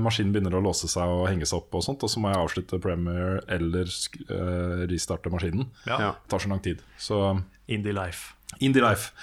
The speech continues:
Speaker 2: Mm.
Speaker 1: Men, eh, jeg følger jo litt med på nyhetssaker likevel. Jeg har sikkert ikke fått med meg alt. Men den tingen som, eh, som interesserer meg mest nå om dagen, er, eh, beslutningen Microsoft har tatt, eh, om å la Quantum Break, som er det nye spillet til, eh, Remedy,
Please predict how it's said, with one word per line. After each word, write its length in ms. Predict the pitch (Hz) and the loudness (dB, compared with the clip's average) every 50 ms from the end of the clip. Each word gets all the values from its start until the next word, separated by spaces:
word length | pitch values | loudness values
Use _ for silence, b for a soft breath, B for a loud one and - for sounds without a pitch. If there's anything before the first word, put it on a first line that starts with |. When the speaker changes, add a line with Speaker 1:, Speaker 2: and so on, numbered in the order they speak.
| B 135 | B -6
Speaker 2:
Mm. 140 | 117 101 87 87 - - | -6 -6 -6 -6 0 4
Speaker 1:
Men, 240 | 123 131 139 147 143 | 4 6 6 6 6
eh, 360 | 143 143 139 139 139 143 143 | 6 6 8 8 8 6 6
jeg 80 | 143 139 | 4 2
følger 160 | - 151 135 143 | 4 4 4 4
jo 60 | 143 | 4
litt 120 | 139 - 139 | 2 0 0
med 100 | 120 113 | -2 0
på 120 | 117 131 120 | 0 0 0
nyhetssaker 720 | 110 98 - - - - 117 113 107 - 117 110 - 123 120 | 0 0 0 -2 -2 0 0 0 2 2 0 0 0 0 0
likevel. 320 | 117 110 - 127 135 127 | 0 2 2 2 2 2
Jeg 40 | 117 | 2
har 20 | - | 0
sikkert 300 | 120 117 - 110 117 113 | 0 0 0 0 -2 0
ikke 160 | - 113 107 | 0 0 0
fått 160 | - 117 113 | 0 -2 -2
med 140 | - 92 95 - | -2 -2 0 2
meg 20 | |
alt. 380 | - 139 165 - - - - - - - _ _ _ _ | 2 2 2 0 -6 -12 -18 -18 -18 -20 _ _ _ _
Men 140 | - 120 117 | -4 -2 0
den 160 | 120 120 117 | 0 0 0
tingen 320 | 113 127 110 101 101 104 101 | 0 0 2 2 2 2 2
som, 320 | - 120 113 110 110 110 | 2 0 2 2 2 2
eh, 360 | 110 110 107 107 107 110 107 110 B B B B B B B | 4 4 4 4 4 2 0 -2 B B B B B B B
som 300 | - - - 120 117 131 | -4 -2 0 0 0 -2
interesserer 480 | - 123 110 - 127 117 - - 95 107 | -2 -2 -2 -2 0 2 2 2 2 4
meg 120 | 113 107 | 2 2
mest 280 | 107 - - - - - | 2 0 -2 -4 -4 -2
nå 200 | 120 113 110 104 | 0 2 2 4
om 60 | 101 101 | 4 4
dagen, 320 | 104 101 104 127 143 151 - - | 4 4 4 4 2 0 0 2
er, 320 | 107 110 104 104 107 110 | 4 4 6 6 4 4
eh, 320 | 117 117 117 113 113 113 113 | 4 4 6 6 6 6 4
beslutningen 480 | 117 110 - - 92 - 98 101 110 | 2 2 0 0 0 0 0 2 2
Microsoft 520 | 110 107 92 - - 107 101 - 113 113 - 117 | 2 2 2 2 0 0 0 0 -2 0 -2 0
har 40 | - | 2
tatt, 380 | 180 190 185 277 - - - - - - - 214 170 | 2 0 0 -2 -8 -10 -12 -12 -14 -14 -12 -4 0
eh, 240 | 127 110 110 113 - - | 0 2 2 2 2 2
om 320 | 123 107 104 123 135 147 - - - _ _ - | 2 2 2 2 0 -2 -4 -8 -18 _ _ 0
å 80 | 113 | 2
la 400 | 110 104 98 98 104 107 113 113 B B B B B B _ | 4 4 4 4 4 4 2 -2 B B B B B B _
Quantum 400 | - - 107 98 101 - 117 117 | -2 0 0 0 0 0 0 2
Break, 300 | 117 113 127 185 - - | 4 4 4 2 0 -2
som 160 | - - 113 | -4 0 0
er 60 | 110 | 2
det 80 | 110 117 | 2 2
nye 100 | 107 95 | 2 2
spillet 380 | 92 - - 98 90 92 98 95 | 2 0 0 0 0 0 0 0
til, 240 | - 95 95 95 95 | 0 -2 0 2 2
eh, 100 | 92 92 92 | 2 2 2
Remedy, 340 | 92 87 92 98 127 170 | 2 2 2 2 0 0